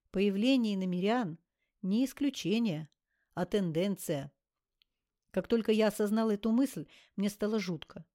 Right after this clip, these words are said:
Даже по спине мурашки побежали. Но в присутствии девушек я быстро взял себя в руки.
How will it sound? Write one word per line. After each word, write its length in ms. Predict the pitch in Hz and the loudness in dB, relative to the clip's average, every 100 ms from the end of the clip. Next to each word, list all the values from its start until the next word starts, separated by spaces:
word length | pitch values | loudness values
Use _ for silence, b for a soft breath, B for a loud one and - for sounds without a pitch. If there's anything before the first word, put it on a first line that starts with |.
| _ _ _ _ _ - | _ _ _ _ _ -4
Даже 260 | 180 185 | 0 0
по 120 | 202 214 | -2 -4
спине 400 | - 269 254 175 | 2 6 6 6
мурашки 440 | 175 190 - - | 2 0 -2 -10
побежали. 560 | - 160 180 185 131 - _ _ _ _ _ _ _ - | -8 -4 -2 -2 -2 -10 _ _ _ _ _ _ _ -8
Но 480 | 202 196 233 311 294 | -2 0 2 2 0
в 80 | |
присутствии 680 | - 254 - 262 - - 180 | 0 -2 0 -4 -4 -6 -6
девушек 520 | 170 220 302 - 262 - b b | -2 0 0 -4 -10 -16 b b
я 140 | 359 | -2
быстро 340 | 269 277 - 202 | 0 0 0 0
взял 220 | 202 233 | 2 0
себя 280 | - 208 214 | 0 0 0
в 60 | |
руки. 340 | 214 156 - | 0 -2 -8